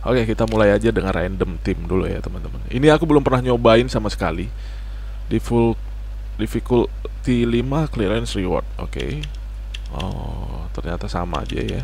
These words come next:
Cuman bedainnya formula start. Nah, ini <laughs> kita coba lawan Nemesis ya. Wow. Oke,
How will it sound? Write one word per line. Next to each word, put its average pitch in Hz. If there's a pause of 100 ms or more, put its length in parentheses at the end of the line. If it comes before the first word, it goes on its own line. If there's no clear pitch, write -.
Cuman 92
bedainnya 92
formula -
start. - (1200)
Nah, 92
ini 92
<laughs> -
kita 104 (160)
coba 98
lawan 92
Nemesis 95
ya. - (1400)
Wow. 104 (380)
Oke, 135